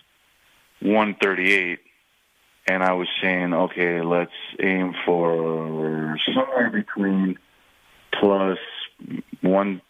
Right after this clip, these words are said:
sixty or better." So it's pretty shocking to see it that high. And you guys gotta admit that's pretty shocking for a baseball move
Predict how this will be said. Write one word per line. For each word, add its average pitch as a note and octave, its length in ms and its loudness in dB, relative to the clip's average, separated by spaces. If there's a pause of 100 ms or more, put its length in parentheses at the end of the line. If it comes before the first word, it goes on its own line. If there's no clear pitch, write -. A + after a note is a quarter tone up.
(200)
sixty A2+ 320 0
or F#2 80 2
better." G#2 400 0 (420)
So B2+ 60 -2
it's G#2+ 100 -8
pretty E3 340 0
shocking A#2+ 400 -2
to F2+ 140 0
see G2 80 2
it F#2 120 -2
that F#2 200 2
high. F#2 240 0
And A#2+ 180 0
you E3+ 100 2
guys C#3 240 0 (100)
gotta G2+ 220 2
admit G2 280 -6
that's G2 260 0
pretty F#2+ 180 -8 (100)
shocking F#2 400 0
for F#2 100 -2
a F2 40 -4
baseball G#2 420 0
move A#2 280 0